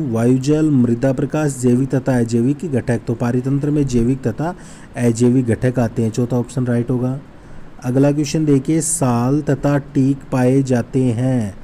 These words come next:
तो ये होते हैं उष्णकटिबंधीय पर्णपाती वन में होते हैं। second option सही होगा। Next देखिए, फिर अपघटक हैं। तो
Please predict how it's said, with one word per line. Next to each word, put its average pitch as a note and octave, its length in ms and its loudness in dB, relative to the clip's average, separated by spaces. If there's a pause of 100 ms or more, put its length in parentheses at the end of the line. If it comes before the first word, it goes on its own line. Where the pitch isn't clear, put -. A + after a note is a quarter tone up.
(460)
तो C3+ 60 0
ये C3+ 80 6
होते C3+ 240 2
हैं D#3 80 2
उष्णकटिबंधीय C#3+ 920 2
पर्णपाती C#3+ 580 0
वन C3 160 2
में C3+ 160 2
होते A#2 220 -2
हैं। A#2 80 2
second B2+ 380 -2
option B2+ 320 -2
सही B2+ 220 0
होगा। B2+ 320 -2 (800)
Next C3 340 0
देखिए, D3 300 2
फिर D#3 280 0 (140)
अपघटक C#3+ 520 0
हैं। B2 380 0 (640)
तो - 60 -14